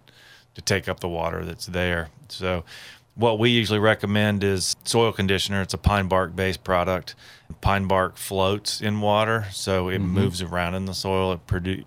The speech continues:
Speaker 1: keeps, keeps pore space open. It decomposes slowly into,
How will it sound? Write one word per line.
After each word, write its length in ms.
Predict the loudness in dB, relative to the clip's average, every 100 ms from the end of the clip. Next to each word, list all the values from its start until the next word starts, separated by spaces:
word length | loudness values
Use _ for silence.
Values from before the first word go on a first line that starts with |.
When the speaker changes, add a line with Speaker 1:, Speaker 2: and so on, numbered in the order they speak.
| -16
Speaker 1:
keeps, 340 | -8 -6 -6 -14 -12
keeps 260 | -6 -6
pore 320 | -6 -4 -2 0
space 520 | -2 -2 -2 -2 -4
open. 380 | -4 -2 -4 -6 -8 -20 -20 -20 -14
It 180 | -10 -2
decomposes 720 | -2 0 -2 0 0 0 -2
slowly 580 | -2 -2 0 0 -2 -2
into, 540 | -4 -6 -6 -6 -6